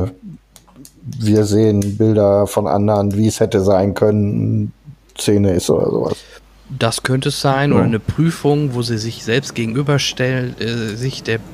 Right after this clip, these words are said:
Speaker 1: Zum
Speaker 2: seine
Speaker 1: Beispiel
Speaker 2: Bösen
Speaker 1: irgendwas in
Speaker 2: gegenüberstellt.
Speaker 1: der
Speaker 2: Und eine Theorie habe ich noch gelesen und auch, ähm, gehört, die besagt, oder was sein könnte, ist, ähm,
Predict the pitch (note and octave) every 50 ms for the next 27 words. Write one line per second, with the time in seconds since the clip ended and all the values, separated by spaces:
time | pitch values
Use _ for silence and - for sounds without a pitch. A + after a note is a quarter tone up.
0 | - - - - - - A2+ G2+ G2+ F#2+ F#2+ G2+ - - - - G#2+ G#2 A2 C#3
1 | C3+ C3 B2+ B2 - - F#2+ G2+ F#2+ - - - D3 A#2 A2 - G#2+ - - -
2 | - - - - - - - C#3+ E3+ A#3 A#3 - - - - B2 C#3 D#3+ F#3 F3
3 | - D#3 D#3 D#3 D3+ D#3+ D3+ D3+ D3+ D3+ D3 - D#3 D3+ C#3+ - - - C#3 C3+
4 | C3+ C3+ C3+ C3 C3 B2 A#2 A#2 B2 C3+ D#3+ D3 D#3+ E3 D#3+ A#2 A2+ C3 - -
5 | A#2+ B2+ - - - - - - - - A#2 A#2+ B2 B2 A#2+ - - - - -
6 | - - - - - B2+ B2 G#2+ A2+ A#2+ B2 C3 E3 - - - - - - -
7 | - - A#2 B2 B2+ B2+ B2+ B2 - B2 A#2 G#2+ - - G#2+ G2+ G#2 A2+ B2+ D3
8 | - - F2 G2 A2+ G#2+ A2+ - - G2+ G2 G2 G#2 G2+ - - - G#2+ A2+ C3
9 | D3 C#3+ - B2+ G#2+ - C3+ C3+ - - - - - - - - - - - A2+
10 | A2+ A2+ A#2 A#2 A#2 A#2+ A#2+ A#2+